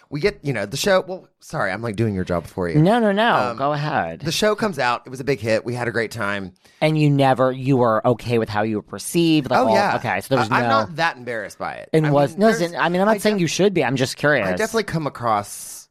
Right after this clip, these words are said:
Speaker 1: I come across exactly who I was at that time in my life, to be quite honest.
Speaker 2: Listen, I was on Millionaire Matchmaker as The Bachelor and came across as a selfish, conceited, superficial bitch.
Speaker 1: Mm-hmm.
Speaker 2: And, like,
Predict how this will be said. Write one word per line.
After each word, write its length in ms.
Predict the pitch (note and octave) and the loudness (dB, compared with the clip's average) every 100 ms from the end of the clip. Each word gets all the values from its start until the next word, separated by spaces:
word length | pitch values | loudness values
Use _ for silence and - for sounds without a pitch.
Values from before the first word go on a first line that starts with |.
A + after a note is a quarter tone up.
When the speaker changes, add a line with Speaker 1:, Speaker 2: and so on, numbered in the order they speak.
| - | -10
Speaker 1:
I 80 | D3+ | -8
come 200 | E3 F#3 | -8 -8
across 260 | F3 D#3 A2+ | -8 -10 -10
exactly 340 | A2+ G#2+ G#2 | -12 -12 -8
who 120 | G2+ | -4
I 100 | F#2 | -4
was 220 | E2+ E2+ | -4 -6
at 60 | F2 | -10
that 120 | E2 | -12
time 240 | - E2+ D#2 | -12 -14 -12
in 60 | |
my 100 | D#2 | -12
life, 200 | D2 C2+ | -12 -14
to 80 | - | -16
be 60 | D#2 | -16
quite 200 | C2+ A#1 | -14 -16
honest. 160 | - | -2
Speaker 2:
Listen, 400 | F3 A#3 C4+ F#3 - | 2 2 2 0 2
I 140 | C3+ | 2
was 160 | E3 D#3 | 2 2
on 140 | D#3+ | 0
Millionaire 380 | D#3 D#3 D3+ D3 | 2 2 2 2
Matchmaker 520 | C#3+ - - B2+ A#2+ | 2 0 0 0 2
as 140 | A#2 A2+ | 2 2
The 80 | |
Bachelor 380 | A2+ C3 D3+ B2 | 0 0 0 -2
and 100 | A#2 | -2
came 160 | A#2 A2 | 0 -2
across 320 | - A2+ A2 | 0 0 0
as 120 | A2+ | -4
a 60 | G#2 | -6
selfish, 480 | - A#2 A2 B2 - - | 0 0 2 -4 -6 -8
conceited, 880 | A#2+ G#2+ - B2+ B2 A#2+ A2+ G#2+ - - | -6 -6 -4 0 2 4 2 0 -6 -16
superficial 640 | - - D3 C3+ B2+ B2+ G#2+ | -6 -2 0 2 0 0 0
bitch. 640 | E3 E3+ A#2+ A2 A#2+ A#2+ | 4 6 4 0 -6 -8
Speaker 1:
Mm-hmm. 140 | C3 C#3+ | -2 2
Speaker 2:
And, 160 | C#3 | 2
like, 300 | B2+ B2 - | 2 0 -4